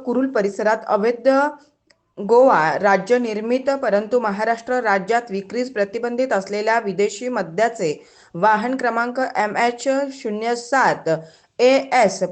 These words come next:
पस्तीस चौतीस या वाहनामध्ये विदेशी मद्याचे साठ बॉक्सेस व एम एच शून्य सात ए जी अठ्ठ्याऐंशी अठ्ठ्याण्णव या वाहनामध्ये विदेशी मद्याचे एकूण ऐंशी बॉक्सेस व दोन चारचाकी वाहनास एकूण सदर कारवाई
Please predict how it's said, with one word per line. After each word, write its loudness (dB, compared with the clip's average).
पस्तीस 0
चौतीस 0
या 2
वाहनामध्ये 2
विदेशी 2
मद्याचे 2
साठ -2
बॉक्सेस 0
व 6
एम 2
एच -2
शून्य 0
सात 2
ए 6
जी -4
अठ्ठ्याऐंशी -4
अठ्ठ्याण्णव 0
या 4
वाहनामध्ये 0
विदेशी 0
मद्याचे 0
एकूण 0
ऐंशी -4
बॉक्सेस 0
व 2
दोन 4
चारचाकी 0
वाहनास -2
एकूण -6
सदर -4
कारवाई 0